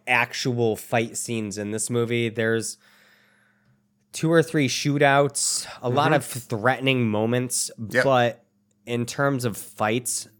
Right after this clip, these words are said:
Speaker 1: three
Speaker 2: There's,
Speaker 1: total
Speaker 2: there's the
Speaker 1: actual fights?
Speaker 2: the gang fight in the supermarket,
Speaker 1: Yep.
Speaker 2: the sort of fight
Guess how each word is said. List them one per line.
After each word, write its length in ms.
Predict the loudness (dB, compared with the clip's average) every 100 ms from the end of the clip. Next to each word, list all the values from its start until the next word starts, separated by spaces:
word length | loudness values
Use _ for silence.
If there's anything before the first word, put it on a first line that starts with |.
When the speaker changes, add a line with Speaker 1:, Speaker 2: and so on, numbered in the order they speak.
| -20
Speaker 1:
three 1040 | -20 -16 -10 -4 -2 -2 -2 -2 -4 -8 _
Speaker 2:
There's, 300 | 2 6 8
Speaker 1:
total 360 | 6 4 0 -6 -6
Speaker 2:
there's 180 | 2 4 4
the 80 | 4
Speaker 1:
actual 220 | 2 2
fights? 520 | 0 -2 -2 -4 -8 -6
Speaker 2:
the 140 | -2
gang 280 | 4 4 4
fight 280 | 4 6 6
in 100 | 2
the 80 |
supermarket, 1120 | 2 2 2 0 0 4 4 4 4 2 -2 -18 _ -8
Speaker 1:
Yep. 220 | -4 -2
Speaker 2:
the 120 | 0
sort 460 | 2 4 4 4 4
of 100 | 2
fight 520 | 2 8 8 8